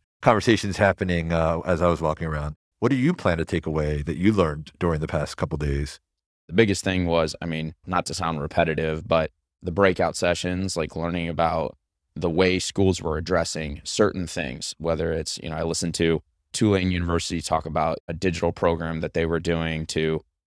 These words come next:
Speaker 2: provide professional development in an online webinar series. And I learned a lot about what they were doing, how they were pushing content to their members,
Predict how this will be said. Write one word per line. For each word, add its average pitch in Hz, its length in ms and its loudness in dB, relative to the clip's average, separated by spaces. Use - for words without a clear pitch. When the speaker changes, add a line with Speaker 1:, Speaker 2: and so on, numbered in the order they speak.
Speaker 2:
provide 82 720 2
professional 82 540 -4
development 80 600 -2
in 82 100 -8
an 80 120 -6
online 80 420 -4
webinar 80 460 2
series. 73 520 -8
And 85 460 -6
I 90 200 4
learned 85 300 -2
a 82 60 -2
lot 82 200 -2
about 80 340 -2
what 101 220 0
they 98 100 4
were 92 140 2
doing, 87 420 0
how 87 220 -2
they 87 100 0
were 85 160 -2
pushing 85 320 -6
content 85 540 -4
to 85 80 -6
their 82 120 -2
members, 80 600 -2